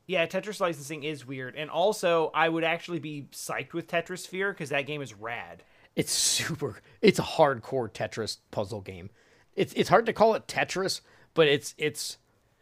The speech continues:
Speaker 2: uh,
Speaker 1: The
Speaker 2: it's
Speaker 1: only
Speaker 2: only t-,
Speaker 1: thing it has in
Speaker 2: only
Speaker 1: common
Speaker 2: Tetris
Speaker 1: with
Speaker 2: in shape.
Speaker 1: Tetris is the shapes.
Speaker 2: <laughs> Yeah, it's only Tetris in shape.
Speaker 1: Yeah, exactly.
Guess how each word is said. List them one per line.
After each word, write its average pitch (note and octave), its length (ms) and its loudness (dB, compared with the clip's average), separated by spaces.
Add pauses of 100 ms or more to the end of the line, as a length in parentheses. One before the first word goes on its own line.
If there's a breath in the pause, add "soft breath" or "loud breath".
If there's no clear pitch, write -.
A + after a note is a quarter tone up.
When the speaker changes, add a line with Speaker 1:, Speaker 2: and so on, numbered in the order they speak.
Speaker 2:
uh, C#3 100 -4
Speaker 1:
The A3+ 160 -2
Speaker 2:
it's G#3 120 2
Speaker 1:
only C4 180 8
Speaker 2:
only D#4 100 2
t-, F4 60 2
Speaker 1:
thing C#4+ 260 0
it C4+ 100 4
has A#3 300 4
in G3+ 80 4
Speaker 2:
only F3 140 4
Speaker 1:
common F#3 220 4
Speaker 2:
Tetris - 100 -2
Speaker 1:
with - 80 2
Speaker 2:
in B2 80 -4
shape. C3+ 260 2
Speaker 1:
Tetris G3+ 300 -2
is D3+ 160 -6
the D3 100 -8
shapes. - 640 -8
Speaker 2:
<laughs> - 40 -20
Yeah, - 280 2
it's - 100 -2 (100)
only G3+ 160 2
Tetris D#3 440 -2
in A#2 100 -6
shape. - 380 -6 (200 soft breath)
Speaker 1:
Yeah, D#3 280 -4
exactly. D3 540 -4